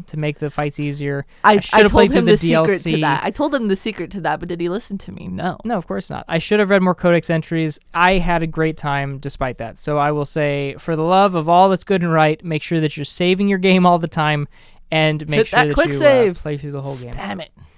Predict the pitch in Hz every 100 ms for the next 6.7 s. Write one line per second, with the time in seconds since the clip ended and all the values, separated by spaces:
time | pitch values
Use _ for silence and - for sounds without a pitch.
0 | _ _ - - 156 151 147 131 - 120
1 | 120 - 175 214 220 247 240 233 233 185
2 | 175 - 202 202 190 196 185 175 165 170
3 | 170 170 165 160 160 156 156 151 147 151
4 | 165 151 160 151 160 156 151 151 151 -
5 | - 156 147 151 143 139 139 156 160 160
6 | - 262 285 269 262 254